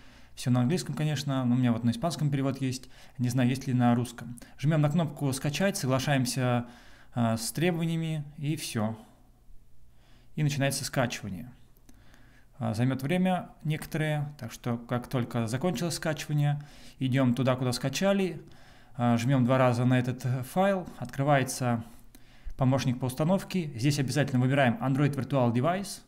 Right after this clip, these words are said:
потому что это будет наш, наше виртуальное устройство, на котором мы будем тестировать. Здесь, конечно, показывает путь, где установится и как будет называться папка Android Studio. Ну и всё, жмём "Установить". В общем, процесс установки простой, как и любой другой программы.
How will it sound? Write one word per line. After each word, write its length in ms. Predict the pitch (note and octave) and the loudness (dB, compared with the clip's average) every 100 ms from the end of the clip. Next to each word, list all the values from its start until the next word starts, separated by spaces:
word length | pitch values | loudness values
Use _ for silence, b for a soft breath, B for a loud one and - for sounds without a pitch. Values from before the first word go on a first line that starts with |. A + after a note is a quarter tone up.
| b b | b b
потому 220 | - C3 | -2 -2
что 100 | C3 | -2
это 140 | B2 B2+ | -2 2
будет 240 | D3+ D3 | 4 4
наш, 300 | C#3+ C3 - B B B | 4 2 0 B B B
наше 200 | C#3+ C#3+ | -2 0
виртуальное 400 | C3 C#3+ C#3 C3 | 0 2 4 2
устройство, 340 | - D3+ C#3+ | 0 -2 -2
на 80 | B2+ | -4
котором 220 | A#2+ C#3 | -2 0
мы 80 | C3+ | 2
будем 160 | B2+ B2 | 4 2
тестировать. 500 | - - B2+ A#2 - B B B - | 0 -2 2 0 -2 B B B -2
Здесь, 260 | C3+ D#3+ | 2 2
конечно, 300 | - C3+ C3 | 2 0 0
показывает 500 | A#2 C3 A#2 A#2 - | 0 0 0 -2 0
путь, 300 | D3+ C#3 C#3+ | 4 4 4
где 240 | B2 A2+ C3+ | 0 2 0
установится 840 | C3 D3 G#3 F#3+ - F3+ E3+ F3 - | 0 2 2 2 0 0 -2 -4 -12
и 140 | - F3+ | -8 -4
как 200 | D3+ C#3+ | -2 2
будет 160 | D3 | 2
называться 380 | C#3 B2 C3 C3 | 2 2 0 -2
папка 360 | - - - A2+ | -2 -2 -2 -2
Android 240 | A#2 B2+ | -2 -2
Studio. 440 | - - A2 F#2+ F#2+ B B B B | -4 -4 -4 -4 -10 B B B B
Ну 80 | D3+ | -4
и 20 | |
всё, 240 | C#3+ F#3 D#3+ | 0 0 0
жмём 280 | D3+ C#3 | 2 2
"Установить". 580 | B2+ - C#3+ F#3 G#3 - B B B B | 0 -2 -2 0 -2 -4 B B B B
В 60 | |
общем, 420 | F#3+ - F#3+ D3+ B B B B | -2 2 2 2 B B B B
процесс 280 | D#3+ A3 C#3+ | -2 0 0
установки 420 | F#3+ G#3 - E3 | 4 4 2 -2
простой, 380 | D3 D3 D3+ B2+ | 0 0 0 0
как 180 | C3 | -2
и 160 | C3 C3+ | 0 2
любой 220 | C3+ D#3 | 2 2
другой 260 | B2+ C#3 D3 | 2 2 2
программы. 480 | B2+ B2 A#2 G2 | 2 2 2 0